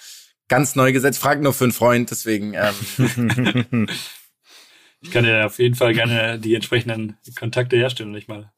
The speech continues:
Speaker 2: mal umhören für dich.
Speaker 1: Exklusiv,
Speaker 2: Aber
Speaker 1: exklusiv
Speaker 2: ja.
Speaker 1: gebucht einfach dann.
Speaker 2: <laughs> Nee, aber das, das ist auf jeden Fall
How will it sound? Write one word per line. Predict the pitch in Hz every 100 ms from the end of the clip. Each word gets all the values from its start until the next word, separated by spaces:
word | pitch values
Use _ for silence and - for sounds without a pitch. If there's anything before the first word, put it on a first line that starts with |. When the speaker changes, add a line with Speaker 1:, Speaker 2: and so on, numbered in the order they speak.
| _
Speaker 2:
mal | 117 120
umhören | 120 113 104 101
für | 101
dich. | 120 120 - -
Speaker 1:
Exklusiv, | 135 - - 117
Speaker 2:
Aber | 107 104 - _ - 98 131
Speaker 1:
exklusiv | 131 - 131 117
Speaker 2:
ja. | 120
Speaker 1:
gebucht | 110 135 120
einfach | 104 120
dann. | - 107 - _ - -
Speaker 2:
<laughs> | 123 131 123 - - - - - 117 - - _ _ -
Nee, | 123
aber | 147 123 110 - _ _ _
das, | - 113 -
das | 120 123
ist |
auf | 117
jeden | 117 117
Fall | 117 110